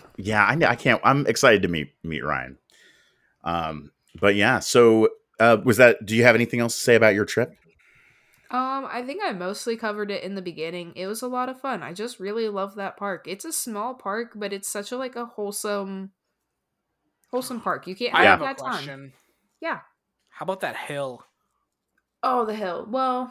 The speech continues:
Speaker 3: <laughs> That
Speaker 2: yeah.
Speaker 3: hill's so, coming back from Steel Force and Iron Menace area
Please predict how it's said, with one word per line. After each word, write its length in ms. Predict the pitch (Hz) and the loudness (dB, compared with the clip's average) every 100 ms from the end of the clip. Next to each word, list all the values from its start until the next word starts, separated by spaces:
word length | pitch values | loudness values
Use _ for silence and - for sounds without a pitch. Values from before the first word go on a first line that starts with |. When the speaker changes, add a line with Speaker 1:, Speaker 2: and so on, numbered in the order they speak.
| - | -12
Speaker 3:
<laughs> 280 | - - - - - - - | -14 -8 -8 -8 -12 -16 -6
That 120 | 165 | -2
Speaker 2:
yeah. 220 | 180 180 | 2 2
Speaker 3:
hill's 180 | 190 180 | 0 -10
so, 160 | 147 143 - _ | -16 -16 -18 _
coming 340 | - 175 214 190 | -6 -4 -2 -2
back 300 | 147 147 160 | 2 2 0
from 200 | - 180 | -6 -6
Steel 360 | 165 - 143 143 | -8 -12 -10 -10
Force 600 | - 156 156 156 - - _ | -10 -8 -6 -8 -12 -20 _
and 240 | 147 139 135 | -18 -18 -14
Iron 360 | 147 143 139 135 | -12 -10 -12 -14
Menace 360 | 135 143 147 | -14 -14 -16
area 480 | 143 156 151 151 | -12 -10 -8 -8